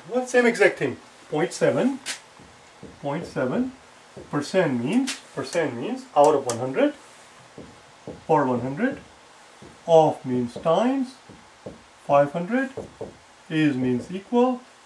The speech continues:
And what is our unknown. That's it.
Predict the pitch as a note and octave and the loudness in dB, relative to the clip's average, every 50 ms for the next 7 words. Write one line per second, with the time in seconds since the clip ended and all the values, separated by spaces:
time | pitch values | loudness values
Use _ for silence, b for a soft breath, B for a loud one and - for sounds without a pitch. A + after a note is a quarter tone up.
0 | - - - - - - - C#3 C3 C3+ D#3+ F#3+ F#3 D#3 C#3+ C#3+ D#3 E3 E3 F#3 | -20 -20 -20 -20 -14 -8 -6 -6 -6 0 2 4 4 6 6 4 4 2 0 -2
1 | E3+ D#3 E3 F3 F#3+ G3 G3 F#3+ F#3 F3 D#3+ A#2+ A2+ A2+ - - - - - - | -6 -4 -2 -2 0 0 0 0 0 0 -2 -2 -4 -6 -12 -18 -20 -20 -20 -20
2 | - - - - - - - - - - - G3 G3 G3+ - C4 G#3+ - - | -20 -20 -20 -20 -20 -20 -20 -20 -20 -2 2 2 2 6 6 6 6 6 4